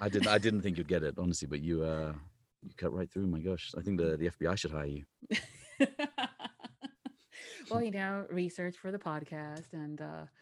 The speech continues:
Speaker 1: Yeah.
Speaker 2: and, uh, reading people. That's a, it's a gift.
Speaker 1: Impressive.
Speaker 2: 'Cause sometimes, but a gift. <laughs>
Speaker 1: Yeah, yeah, yeah. No,
Speaker 2: Yeah.
Speaker 1: very good.
Speaker 2: John,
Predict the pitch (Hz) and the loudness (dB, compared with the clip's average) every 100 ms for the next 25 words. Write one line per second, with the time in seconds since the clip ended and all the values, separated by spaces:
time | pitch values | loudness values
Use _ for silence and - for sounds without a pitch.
0 | - - 151 151 160 147 151 147 147 151 | -20 -16 -10 -2 0 0 0 -4 -4 2
1 | 170 156 147 151 143 147 160 175 156 165 | 4 4 2 2 2 0 0 -2 -2 -2
2 | 156 156 - _ - - - - 285 226 | -4 -4 -10 _ -20 -20 -20 -2 0 2
3 | 170 - - - - _ _ _ 127 92 | -2 -6 -18 -18 -20 _ _ _ -12 -6
4 | 80 - - _ _ - 247 196 - 165 | -6 -6 -12 _ _ -4 0 0 2 -2
5 | 151 147 160 - 190 175 - - - - | 2 0 0 -2 -4 -4 -6 -10 0 4
6 | - - - - - - - 311 143 82 | 6 4 4 2 2 -4 2 2 4 4
7 | 82 87 95 78 95 80 73 90 117 76 | 6 6 4 4 2 0 0 2 2 0
8 | - _ - 226 175 143 | -10 _ 0 2 2 -2